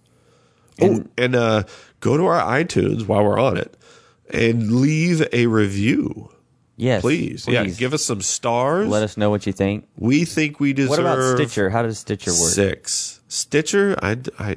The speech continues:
Speaker 2: you know what? I don't know. I just got the Stitcher
Speaker 1: But
Speaker 2: feed
Speaker 1: hey, at least we're
Speaker 2: working. <laughs>
Speaker 1: back up. We're back up on all the Android devices. We apologize for that.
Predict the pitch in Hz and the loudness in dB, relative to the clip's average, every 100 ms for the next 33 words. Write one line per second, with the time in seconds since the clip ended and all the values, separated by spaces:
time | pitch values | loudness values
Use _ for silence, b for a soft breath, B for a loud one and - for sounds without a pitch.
0 | - 98 101 104 104 82 80 - - - | -2 0 0 -2 -4 -4 -4 -8 -10 -8
1 | - 127 147 - - - - - - 151 | -6 -4 -6 -6 -6 -6 -6 -6 -6 -4
2 | 113 113 110 107 117 120 139 - - 104 | -2 0 0 0 0 0 -2 0 0 0
3 | 110 107 98 67 95 95 101 98 95 101 | 0 0 0 2 0 0 0 0 0 2
4 | 98 95 104 110 110 107 104 104 98 95 | 2 2 0 2 2 0 0 -2 -2 -2
5 | 95 95 - 98 95 101 92 104 107 101 | -2 -2 -4 -6 -2 -2 0 0 0 0
6 | 98 92 - 92 87 87 90 | 0 -2 -4 -4 -2 -2 -4